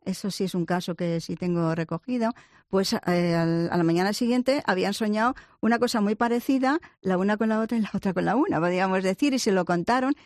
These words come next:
se quedaron como, pues eso, como muy sorprendidas.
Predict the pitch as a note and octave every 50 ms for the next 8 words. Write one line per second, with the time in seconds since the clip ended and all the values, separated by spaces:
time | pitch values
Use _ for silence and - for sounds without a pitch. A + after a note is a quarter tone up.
0 | _ _ _ _ - A3 F#3 F#3+ F3+ F3+ G3+ A#3 A3+ - B3 A#3 A3 G#3 G3 F#3
1 | F3+ F3 E3 D#3 D#3 D#3+ F3 F3+ - _ E3+ - - F3+ - B3 - G#3 F#3 E3+
2 | E3 E3 F3 - B3+ B3+ B3 - F#3+ E3+ D#3 D#3+ G3+ A#3+ B3 G#3+ D#3+ F3 -